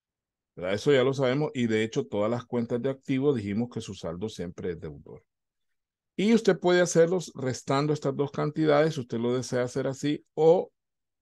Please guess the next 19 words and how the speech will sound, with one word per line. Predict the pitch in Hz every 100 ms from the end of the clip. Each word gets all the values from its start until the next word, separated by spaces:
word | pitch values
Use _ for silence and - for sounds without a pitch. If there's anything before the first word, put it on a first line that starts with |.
| _ _
trayendo, | 147 139 139 139 147 151 170 - _ _ _ _ _ _ _ _ _ _
o | 120 117
como | 123 123
decimos | 117 143 139
en | 139
buen | 135
salvadoreño, | 143 127 123 143 147
jalando | - 120 120 127 139 139
el | 139 139
saldo | 139 127 131 135 -
de | 113 104
la | 98
T. | - 76 - _ _ _ _ _ _ _ _ _ _ _ _ _ _ -
Aquí | 107 104
está | 107 113
el | 113
saldo | - 139 135 143 147
de | 151
caja | 160 156 180